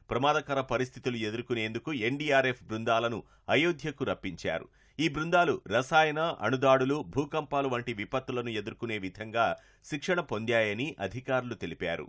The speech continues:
అయోధ్యకు దారితీసే అన్ని మార్గాల్లో ప్రత్యేక చెక్‌పోస్టులు ఏర్పాటు చేశారు. ప్రతి వాహనాన్ని క్షుణ్ణంగా తనిఖీ చేస్తున్నారు. అతిథులకు ఇచ్చిన ప్రవేశ పాసుల్లోని ప్రత్యేక రీడర్ కోడ్‌తో సరిపోలితేనే లోపలికి అనుమతిస్తున్నారు.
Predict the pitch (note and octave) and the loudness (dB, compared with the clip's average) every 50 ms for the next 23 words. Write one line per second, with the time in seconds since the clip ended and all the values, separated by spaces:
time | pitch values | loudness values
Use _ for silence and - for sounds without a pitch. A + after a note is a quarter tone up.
0 | - _ _ - G#2+ C#3 E3+ F3+ F3 C#3+ - E3+ E3 - D#3 C#3 A#2+ A#2+ B2 B2+ | -16 _ _ 0 2 2 2 2 0 -2 -4 -4 -4 -4 -4 0 2 4 4 4
1 | C3+ C3 C3 B2+ A#2+ - B2+ A#2+ A2 G#2+ A#2 C3 C#3 B2+ B2 A#2+ A#2 A2+ - A#2 | 2 0 -4 -8 -6 -2 0 2 2 2 2 0 0 2 2 0 0 0 0 0
2 | A2 G#2+ A#2 C3+ D3+ - - C3+ - - C#3 D3+ D3 - C#3 B2 - A2+ G#2+ - | 0 0 0 -2 -2 -2 -6 -8 -6 -6 -6 -6 -2 -2 -4 -4 -4 -6 -6 -4
3 | - C3 C3 B2+ - B2+ B2+ G#2 F#2 G2+ G#2+ - - G#2 G#2 - - - E2 D#2+ | -2 -2 -2 -2 -4 -6 -4 -2 -2 -2 -2 -2 -4 -6 -6 -6 -10 -12 -12 -8
4 | - - E2 D#2+ - - _ _ _ _ _ _ - C3 C3 C3 C3+ A#2 A2+ C3 | -6 -4 -4 -4 -6 -8 _ _ _ _ _ _ -2 0 0 0 4 6 6 6
5 | C#3 D3+ D3 C#3+ C#3 C3+ C3 C3 B2+ - - - A#2+ A#2+ C3 C3+ C#3 B2+ B2+ B2 | 6 6 2 0 0 0 0 -2 -4 -4 -4 -4 -4 -2 -2 -4 -2 0 0 0
6 | - G#2 G2+ A2+ - - B2+ A#2 - F#2+ F2 E2 - - F#2+ E2+ D#2+ D#2+ E2 - | 0 -2 -4 -6 -6 -6 -8 -6 -6 -6 -8 -6 -8 -8 -8 -6 -4 -4 -6 -6
7 | - _ _ _ _ _ - A2+ A#2+ D3+ D3+ C3+ C#3+ C#3+ C#3 C3+ C3 B2+ A#2+ - | -10 _ _ _ _ _ 2 2 2 0 -2 -4 -2 -2 -2 -2 -2 -4 -6 -4
8 | - B2+ A#2 A2 - G2+ G#2 A2+ B2 B2 - B2+ - - G#2+ A2 - A#2+ A2+ A2+ | -2 -2 -2 -2 -2 -2 -2 -2 -2 -2 -4 -6 -2 0 0 0 0 -2 -4 -4
9 | A2+ A2 G#2+ A2 A2+ - - _ _ _ - B2+ D3 C#3+ - F3 F3+ F3+ F3+ F3 | -2 -2 -2 -2 -4 -6 -10 _ _ _ -2 -2 -2 0 2 2 2 2 2 0
10 | C#3+ A#2 A2 C3 D3+ D3+ D#3 D3+ C#3 - C#3 C3 C3+ C3 - C3+ B2+ B2+ - A#2 | 0 0 0 0 2 2 0 0 0 2 2 4 4 2 2 0 0 0 0 -2
11 | G#2+ B2+ B2+ - C3 B2+ B2 B2 - B2+ A#2 A2+ A#2+ B2 A2+ G2+ G#2 - - G#2 | -2 -2 -2 -2 -2 -2 -2 -2 -2 -2 -2 0 0 0 0 -2 -4 -4 0 2
12 | B2 C#3+ C#3+ D#3+ D#3+ D3 - B2+ G2+ G#2 A2 A2 - G2 - - - G2 F2+ F2 | 2 2 2 0 -2 -2 -2 -2 -2 0 -2 -4 -6 -8 -12 -8 -8 -6 -4 0
13 | E2+ E2+ E2+ - | 0 -2 -2 -4